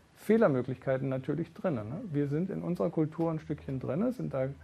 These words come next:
äh, gefangen und wenn wir jetzt versuchen, dem ursprünglichen Konzept Gottes nachzuforschen, zum Beispiel indem wir in, in der Bibel lesen, dann erleben wir, wie Worte, Wortfelder zum Beispiel neu definiert werden, ne? Wie die Begriffe sich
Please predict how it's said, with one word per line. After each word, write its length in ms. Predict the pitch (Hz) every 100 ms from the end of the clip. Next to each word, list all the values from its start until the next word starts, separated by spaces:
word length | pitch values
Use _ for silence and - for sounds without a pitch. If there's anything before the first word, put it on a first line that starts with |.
| - - - -
äh, 320 | - 147 143 151
gefangen 640 | 139 143 156 160 170 233
und 460 | - 165 170 - 147
wenn 180 | 180
wir 80 | 214
jetzt 140 | 175 -
versuchen, 500 | 151 165 208 170 147
dem 180 | 143
ursprünglichen 600 | - 254 - 180 170 165 -
Konzept 520 | 156 - 196 190 -
Gottes 340 | 165 156 151
nachzuforschen, 1120 | 139 170 240 - 143 - 135 117 127 - 254 - - - - - - -
zum 160 | - 139
Beispiel 360 | 156 - 208
indem 380 | 175 151 156 170
wir 180 | 165 156
in, 280 | 147 151 160
in 200 | 165 156
der 100 | 147
Bibel 220 | 151 135
lesen, 400 | 131 175 202 151
dann 100 | 151
erleben 380 | 147 131 147 220
wir, 140 | 220 160
wie 140 | 143
Worte, 420 | 139 165 190 202 202 - - -
Wortfelder 440 | - 180 - 131 139
zum 100 | 147
Beispiel 220 | 156 156
neu 260 | 147 151
definiert 600 | 165 185 185 165 160 156
werden, 220 | - 107 139
ne? 100 | 185
Wie 80 |
die 80 | 151
Begriffe 440 | 139 135 170 180 208
sich 260 | 185 180